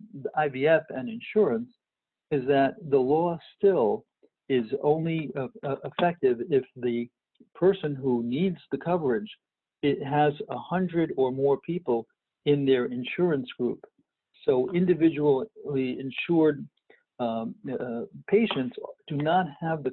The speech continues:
coverage. And we are back again in Albany this year trying to expand the I V F benefit to patients who need it, but who are in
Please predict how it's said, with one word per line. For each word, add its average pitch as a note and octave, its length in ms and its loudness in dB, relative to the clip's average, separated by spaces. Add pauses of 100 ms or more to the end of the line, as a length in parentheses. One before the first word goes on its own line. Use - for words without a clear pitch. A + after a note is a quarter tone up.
coverage. A#2+ 460 -2 (480)
And B2+ 220 0
we C#3+ 220 0
are C3 180 4
back D3+ 460 2
again D#3+ 480 -2 (420)
in D#3 180 4
Albany D3 560 0
this C3+ 300 -4
year D#3+ 340 4 (560)
trying D#3+ 400 0
to C3+ 260 0
expand D3 720 0 (280)
the C3+ 200 -4
I E3 140 0
V D3 180 0
F B2+ 160 -2
benefit B2+ 480 0 (580)
to C3 380 0 (600)
patients D#3+ 560 -2
who C#3 140 -4
need D3 240 -2
it, C3 180 2 (400)
but C#3 100 0
who C3+ 220 0
are B2+ 100 0
in B2+ 280 -6